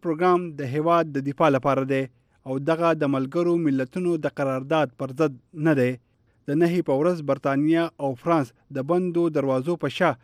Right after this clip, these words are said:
د امنیتي کونسل غونډه رابللې وه. د ملګرو ملتونو لپاره د برتانیا سفیر کیرن پیرس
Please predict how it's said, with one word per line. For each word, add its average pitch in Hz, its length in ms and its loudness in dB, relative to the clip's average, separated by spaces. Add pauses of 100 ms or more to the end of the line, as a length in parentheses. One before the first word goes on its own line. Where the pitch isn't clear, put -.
(160)
د 139 140 -2
امنیتي 143 420 -4
کونسل 143 400 -2 (140)
غونډه 156 560 0
رابللې 156 400 2
وه. 127 140 4 (400)
د 143 120 -2
ملګرو 156 400 2
ملتونو 156 580 0
لپاره 160 460 0
د 131 160 -2
برتانیا 143 640 0
سفیر 208 320 -2 (160)
کیرن 185 320 0
پیرس 190 260 -2